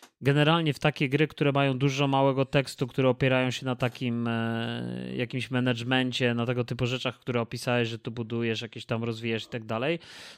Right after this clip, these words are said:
no to one wymagają jednak, e, znaczy przyjemniej i lepiej się gra na, na myszce i klawiaturze, jednak.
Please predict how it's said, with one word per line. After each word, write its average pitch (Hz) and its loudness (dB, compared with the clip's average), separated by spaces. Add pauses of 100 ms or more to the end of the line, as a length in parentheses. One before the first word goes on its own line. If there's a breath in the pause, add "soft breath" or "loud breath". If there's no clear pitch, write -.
no 127 -4
to 165 2
one 156 4
wymagają 135 0
jednak, 127 0
e, 117 -2
znaczy 135 -2
przyjemniej 165 6
i 135 0
lepiej 143 4
się 135 -2
gra 123 2
na, 120 2
na 123 0
myszce 131 0
i 107 -6
klawiaturze, 107 -4
jednak. - -6